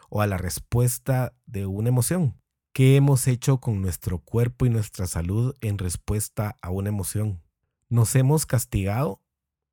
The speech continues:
o, por el contrario, hemos aprendido y seguimos creciendo? Estos efectos que podemos revisar son la base para hacer el cambio. Son lo que nos va a decir,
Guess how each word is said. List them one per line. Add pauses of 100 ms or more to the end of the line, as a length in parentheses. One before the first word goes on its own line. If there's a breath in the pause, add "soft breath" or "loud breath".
(140)
o,
por
el
contrario,
hemos
aprendido
y
seguimos
creciendo? (300)
Estos
efectos
que
podemos
revisar (640 soft breath)
son
la
base
para
hacer
el
cambio. (260)
Son
lo
que
nos
va
a
decir,